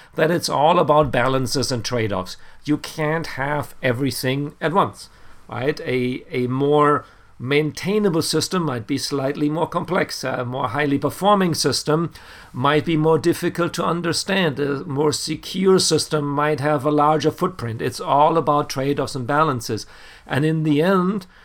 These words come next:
you know, I T has one purpose. I T's purpose is to deliver value to the business. 'Cause, you know, the business in the end brings the money and allows the company to exist. So the architect needs to really understand what the business's priorities are.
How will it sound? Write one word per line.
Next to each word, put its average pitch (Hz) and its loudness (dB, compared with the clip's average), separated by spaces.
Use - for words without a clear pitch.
you 127 -2
know, 143 2
I 143 4
T 180 0
has 147 2
one 139 0
purpose. 151 -4
I 101 -12
T's 127 -2
purpose 123 -2
is 127 -10
to 135 -4
deliver 120 -4
value 113 -2
to 127 -4
the 127 0
business. 117 0
'Cause, 98 -10
you 104 -8
know, 95 -10
the 104 -4
business 123 0
in 131 -2
the 120 0
end 131 0
brings 123 0
the 123 -2
money 131 0
and 131 -4
allows 120 0
the 123 -4
company 120 -4
to 123 -6
exist. 156 -2
So 131 0
the 139 2
architect 156 0
needs 139 -2
to 143 -2
really 135 0
understand 131 -2
what 123 -2
the 127 -4
business's 127 -4
priorities 139 0
are. 101 -6